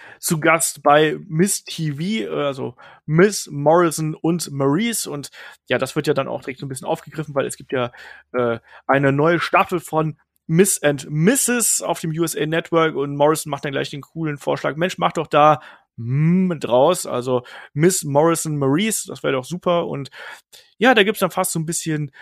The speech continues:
Querelen und am Ende vom Tag ist es dann eben so, dass dann noch Bad Bunny natürlich aufgegriffen wird und das WrestleMania-Match und so weiter und so fort. Damien Priest kommt raus. Ja,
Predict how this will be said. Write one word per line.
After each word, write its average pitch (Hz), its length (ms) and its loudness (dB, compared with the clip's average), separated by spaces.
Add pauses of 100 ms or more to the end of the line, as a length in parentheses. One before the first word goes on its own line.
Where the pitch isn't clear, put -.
(220)
Querelen 202 720 6
und 156 160 -8
am 143 120 -4
Ende 147 180 -6
vom 131 180 -12
Tag 135 260 0
ist 143 140 -10
es 131 80 -10
dann 135 100 -8
eben 120 160 -10
so, 123 140 -4
dass 117 140 -8
dann 117 120 -12
noch 113 120 -14
Bad - 220 -4
Bunny 175 280 4
natürlich 143 260 -6
aufgegriffen 135 580 -8
wird 135 200 0
und - 80 -14
das - 100 -14
WrestleMania-Match 143 800 2
und 139 100 -10
so 123 100 -10
weiter 120 200 -4
und - 80 -18
so - 80 -20
fort. 147 300 2
Damien 117 180 -4
Priest - 260 0
kommt 151 200 -4
raus. 147 320 6 (960)
Ja, 143 420 2